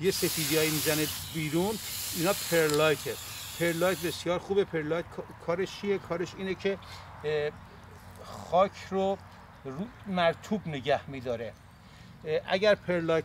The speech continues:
ندارید خورده زغال، خورده زغال، نه زغال خیلی بزرگ، خورده زغال بریزید پاش به جای پرلایت. همون خورده زغال کا-، مأموریت پرلایت رو انجام می‌ده. حتماً لزومی نیست که شما بخواید برید پرلایت بخرید.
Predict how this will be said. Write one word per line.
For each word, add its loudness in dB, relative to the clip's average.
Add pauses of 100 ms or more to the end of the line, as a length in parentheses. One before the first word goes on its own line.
ندارید -2 (160)
خورده -2 (300)
زغال، 4 (420)
خورده 0
زغال، 4 (320)
نه 2
زغال 0 (400)
خیلی 0
بزرگ، -2 (320)
خورده 0
زغال 4
بریزید 4 (180)
پاش 2 (100)
به -2
جای 2
پرلایت. 0 (420)
همون 0 (240)
خورده 0
زغال 2 (560)
کا-، 2 (100)
مأموریت 2
پرلایت 0
رو 0
انجام 0
می‌ده. -4 (360)
حتماً 0
لزومی 2
نیست 4
که -6
شما 0
بخواید 0
برید 0
پرلایت 0
بخرید. -4